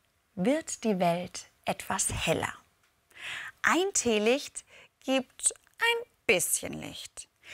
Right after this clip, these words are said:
Viele Teelichter können ein ganzes Haus erhellen. So, und ich gehe jetzt Teelichter an meine Nachbarn verteilen. Ja, einfach so, um ihnen eine Freude zu machen.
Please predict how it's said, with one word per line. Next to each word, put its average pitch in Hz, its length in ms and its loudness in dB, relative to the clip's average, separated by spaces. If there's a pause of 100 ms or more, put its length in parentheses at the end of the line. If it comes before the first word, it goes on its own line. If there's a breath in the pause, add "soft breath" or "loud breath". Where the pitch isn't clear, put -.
(180 loud breath)
Viele 415 540 -2
Teelichter 214 580 0
können 302 480 2
ein 277 220 2
ganzes 339 720 2
Haus 415 280 4
erhellen. 165 600 0 (580 soft breath)
So, 170 240 4 (540 loud breath)
und 175 260 -2 (220)
ich - 220 -4
gehe 294 120 4
jetzt 254 360 2
Teelichter 233 600 2
an 226 140 2
meine 220 280 4
Nachbarn 196 520 2
verteilen. 165 580 -6 (160)
Ja, 294 140 0 (100)
einfach 480 240 0
so, - 140 2 (400 loud breath)
um 440 100 4 (180)
ihnen 294 260 4 (100)
eine 214 260 0
Freude 180 480 0
zu - 160 0
machen. 196 380 0